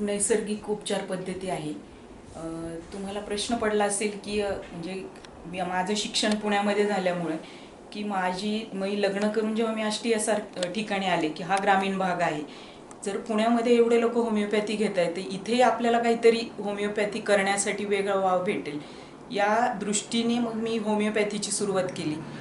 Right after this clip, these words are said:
परंतु होमिओपॅथी, अ, कदाचित होमिओपॅथी हा शब्दसुद्धा या लोकांना माहीत नसावा त्या काळामध्ये. आत्ता त्या गोष्टीचे थोडेशी, अ, पुढं गेलेले आहेत लोक, म्हणजे माहिती झालेली आहे. म्हणजे लोकांना माहिती की होमिओ-,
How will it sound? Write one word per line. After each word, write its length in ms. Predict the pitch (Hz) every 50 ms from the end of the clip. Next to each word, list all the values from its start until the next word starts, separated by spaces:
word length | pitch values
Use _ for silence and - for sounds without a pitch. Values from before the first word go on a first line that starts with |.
| - - - - -
परंतु 360 | 202 196 202 202 202 202 - 185 196 196 - - - - - - - - - 165 175
होमिओपॅथी, 760 | 208 202 214 226 240 240 240 254 240 - - - 240 240 240 - - - - - 170
अ, 260 | 196 196 185 185 190 190 - - -
कदाचित 560 | 226 226 - 240 247 240 - 208 196 - -
होमिओपॅथी 680 | - 180 190 196 202 208 220 214 214 220 208 214 233
हा 140 | 202 202 208 196
शब्दसुद्धा 600 | - - 208 196 190 233 226 - - 214 220 233
या 140 | 233 220 208
लोकांना 400 | 208 202 202 - 208 202 208 202
माहीत 320 | 196 196 202 196 - -
नसावा 440 | 196 196 196 190 - 190 170 160 147
त्या 180 | 143 - 180 170
काळामध्ये. 520 | - - 165 156 156 151 151 139 151 156
आत्ता 340 | - - 165 - - 208 196
त्या 160 | 196 202 196
गोष्टीचे 680 | 190 196 196 196 - 190 196 190 - - 196 196 196 196 - - - - - - - - - - -
थोडेशी, 520 | - 185 180 185 185 - - 202 202 190
अ, 100 | 185 185 180 180 180 - - - 156 156 156 156 156 156 156 -
पुढं 300 | 208 220 220 214 202 196
गेलेले 340 | 208 190 185 185 180 170 170
आहेत 160 | 156 156 -
लोक, 240 | 147 143 135 - 151
म्हणजे 240 | 147 156 151 151 180
माहिती 400 | 214 226 226 240 - - 262 247
झालेली 520 | 254 226 190 185 175 170 160 156 147 139
आहे. 300 | 139 - - - - - - - - - - - - -
म्हणजे 360 | 175 170 170 175 175 180 180
लोकांना 400 | 190 190 190 - 214 208 214 214
माहिती 300 | 214 208 196 196 196 202
की 140 | 196 208 208
होमिओ-, 300 | 196 196 196 190 196